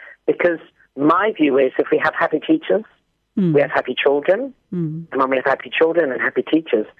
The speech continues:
Speaker 1: school is a very happy place to go to.
Speaker 2: Yeah. I completely agree with you. Happiness starts with yourself.
Speaker 1: Absolutely.
Speaker 2: Yeah, yeah.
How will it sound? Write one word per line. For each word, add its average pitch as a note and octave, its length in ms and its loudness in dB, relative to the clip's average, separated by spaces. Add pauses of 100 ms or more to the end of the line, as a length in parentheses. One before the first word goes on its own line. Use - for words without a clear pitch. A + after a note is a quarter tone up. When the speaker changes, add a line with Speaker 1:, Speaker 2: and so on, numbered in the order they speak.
(600)
Speaker 1:
school D#3+ 240 2
is C#3 140 2
a A2+ 40 -2
very B2 200 0
happy A#2 260 -4
place A2+ 320 -2
to B2 80 -2
go B2 160 2 (100)
to. G2+ 140 -6 (200)
Speaker 2:
Yeah. E3+ 200 -8 (880)
I E3+ 200 -4 (120)
completely F#3 640 -6
agree D3+ 340 -4
with D#3+ 240 -8
you. D3+ 140 -4
Happiness D3+ 440 -6
starts D3+ 360 -10
with D#3+ 160 -8
yourself. C3+ 600 -10 (540)
Speaker 1:
Absolutely. B2+ 560 -2
Speaker 2:
Yeah, D3+ 140 -2 (320)
yeah. C#3+ 160 -8